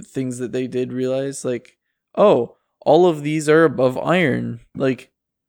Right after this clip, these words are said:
they figured that out maybe with compasses. Like, <clears throat> that's pretty crazy. And to figure out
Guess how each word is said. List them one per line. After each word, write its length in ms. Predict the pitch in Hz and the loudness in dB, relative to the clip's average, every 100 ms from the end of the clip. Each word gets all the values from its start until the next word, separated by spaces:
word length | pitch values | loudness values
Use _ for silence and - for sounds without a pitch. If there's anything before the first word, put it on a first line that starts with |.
| _ _ - | _ _ -6
they 120 | 139 | -4
figured 400 | - 160 175 165 | -4 -4 -2 0
that 140 | 156 | 4
out 280 | 156 151 - | 6 4 0
maybe 760 | 127 120 123 127 147 147 135 | -8 -6 -2 0 -2 -4 -4
with 260 | 127 120 117 | 0 -2 -2
compasses. 880 | - 135 - 120 - - - - - _ _ _ _ _ _ _ - | -6 -6 -6 -8 -10 -16 -16 -18 -20 _ _ _ _ _ _ _ -8
Like, 320 | 123 110 _ _ _ _ | -6 -8 _ _ _ _
<clears throat> 60 | 139 147 | -14 -8
that's 220 | 135 147 - | -2 -2 -2
pretty 320 | 220 196 165 | -4 -4 -6
crazy. 600 | - 147 135 - - - _ _ _ _ | -6 -6 -6 -10 -20 -20 _ _ _ _
And 160 | - 135 | -8 -4
to 60 | 131 | -4
figure 380 | 156 151 147 | -2 -2 2
out 320 | 143 143 143 | 4 4 0